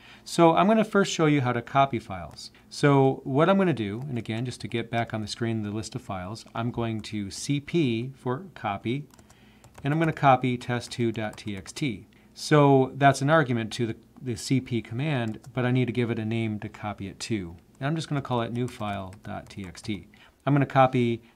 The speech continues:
test two dot T X T to new file dot T X T. And we can see that we also have new file dot T X T here as well. That was not there before.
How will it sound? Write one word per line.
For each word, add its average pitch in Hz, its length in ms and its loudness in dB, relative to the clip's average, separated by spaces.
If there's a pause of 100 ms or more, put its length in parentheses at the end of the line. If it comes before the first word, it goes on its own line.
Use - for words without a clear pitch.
test 123 260 -2
two 135 160 -2
dot 113 180 -6
T 117 180 -4
X 107 160 -8
T 123 440 -4 (320)
to - 100 -8
new 190 180 0
file 107 400 -6
dot 95 200 -12
T 98 160 -14
X 90 140 -16
T. 87 260 -16 (1300)
And 110 120 -8
we 107 60 -8
can 101 120 -10
see 135 600 0 (680)
that 113 140 -8
we 120 160 0
also 127 460 2
have 110 440 -8
new 123 300 -2
file 113 340 -4
dot 107 220 -8
T 110 180 -6
X 107 160 -10
T 101 340 -8
here 98 400 -8
as 98 140 -14
well. 120 320 -4
That 120 160 -6
was 117 140 -8
not 110 180 -6
there 87 140 -12
before. 90 440 -6